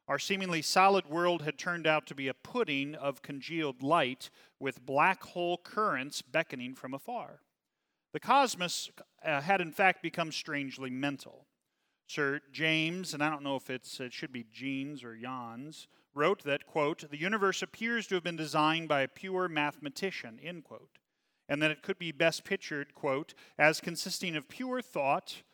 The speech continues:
the thought of what, for want of a better word, we must describe as a mathematical thinker,"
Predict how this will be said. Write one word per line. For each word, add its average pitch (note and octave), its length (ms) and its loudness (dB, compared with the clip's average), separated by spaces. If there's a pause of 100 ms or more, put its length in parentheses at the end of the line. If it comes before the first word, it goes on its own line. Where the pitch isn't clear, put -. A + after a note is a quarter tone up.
(320)
the C#3+ 80 -4
thought F#3 340 2
of E3+ 200 -2
what, D#3+ 600 2
for E3 180 -2
want D3+ 380 4
of D3 80 -4
a C#3 60 -4
better C#3 240 4
word, C#3+ 320 0
we D3+ 120 -2
must D#3 260 0
describe C#3 560 2
as C#3 220 -4
a D3 40 -6
mathematical B2+ 680 -4
thinker," C3+ 480 -10